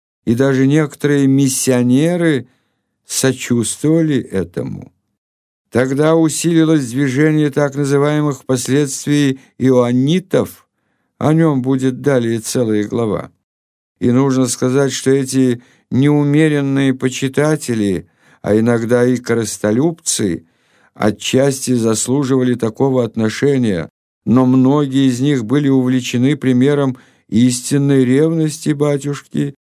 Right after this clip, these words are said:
и распространились по всей России. Тем более, что отец Иоанн, видя подобные растления, сильнее стал говорить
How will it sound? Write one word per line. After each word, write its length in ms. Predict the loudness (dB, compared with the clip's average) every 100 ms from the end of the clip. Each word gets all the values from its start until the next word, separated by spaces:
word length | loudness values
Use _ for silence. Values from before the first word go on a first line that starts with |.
| _ _ _ 0
и 140 | 2
распространились 1080 | 2 -2 -2 -2 0 0 2 4 4 2 0
по 160 | -2 -2
всей 340 | -2 0 2
России. 640 | 2 -2 -2 0 0 -2 -8 _ _ _ _ _
Тем 240 | -4 -2
более, 300 | 0 0 0
что 240 | -2 0 0
отец 480 | 0 -2 -2 -2 -2
Иоанн, 480 | 0 0 -2 -4 _ _ _ _
видя 400 | -4 2 2 2
подобные 600 | 0 0 2 0 0 0 2
растления, 960 | 0 -4 -4 0 0 2 2 2 0 -8 _ _
сильнее 800 | -8 -2 0 2 2 2 2 0
стал 400 | -2 -2 -2 0
говорить 580 | 0 0 2 0 -2